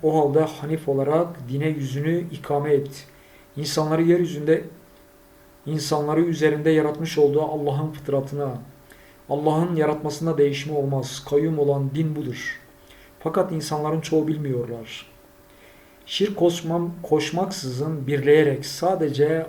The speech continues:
Allah'a teslim olmak, Allah'ın ölçüsünü kabul etmek ve ölçü kapsamında yaşamak Allah'ı birlemektir. Allah'ın ölçüsü bilinmez. Allah'ın ölçüsüne bir şeyler yapıştırmaya çalışan,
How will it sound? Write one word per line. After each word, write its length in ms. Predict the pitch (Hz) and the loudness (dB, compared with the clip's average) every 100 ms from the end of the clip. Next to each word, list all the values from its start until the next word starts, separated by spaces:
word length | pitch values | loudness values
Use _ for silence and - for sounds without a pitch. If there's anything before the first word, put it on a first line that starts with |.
| - | -6
Allah'a 420 | 143 135 135 156 | -2 -2 -2 -4
teslim 320 | 151 139 160 | -4 -6 -4
olmak, 520 | 156 151 156 160 - | -4 -4 -4 -4 -6
Allah'ın 280 | 139 139 147 | -4 -2 -2
ölçüsünü 600 | 151 139 - - 147 147 - - - - - - - - | -2 -2 -4 -6 -4 -4 -6 -18 -20 -20 -20 -20 -18 -8
kabul 220 | 127 147 | -2 0
etmek 420 | 156 156 160 156 | 0 0 -4 0
ve 60 | 147 | 2
ölçü 280 | 147 143 | 2 0
kapsamında 480 | - 143 147 143 160 | -4 -4 -4 -2 2
yaşamak 580 | 160 139 - 151 180 - | 2 0 -4 -2 -2 -2
Allah'ı 440 | 147 135 143 139 | -2 2 2 2
birlemektir. 1040 | 135 147 135 135 135 - 120 113 - - - - - - - - - - - - - - - - - - - 135 | 2 2 2 0 -4 -10 -12 -12 -12 -12 -16 -20 -20 -20 -20 -20 -20 -20 -20 -20 -20 -20 -20 -20 -20 -20 -10 -6
Allah'ın 340 | 147 160 170 | 0 2 4
ölçüsü 420 | 170 170 - 139 | 2 0 -6 -6
bilinmez. 800 | 139 143 131 135 156 170 - - - - - | -4 -2 -2 -2 -2 -4 -8 -16 -20 -20 -8
Allah'ın 280 | 139 151 156 | -2 0 0
ölçüsüne 520 | 147 - - 147 139 | -2 -4 -6 -4 0
bir 120 | 160 | 0
şeyler 760 | 151 147 143 147 151 131 - - - - - - - 143 | 0 2 4 4 0 -4 -8 -8 -10 -14 -20 -20 -10 -8
yapıştırmaya 600 | - 143 - 143 151 143 | -6 -6 -4 -4 -2 -2
çalışan, 480 | 139 131 - 127 | -2 -2 -4 -6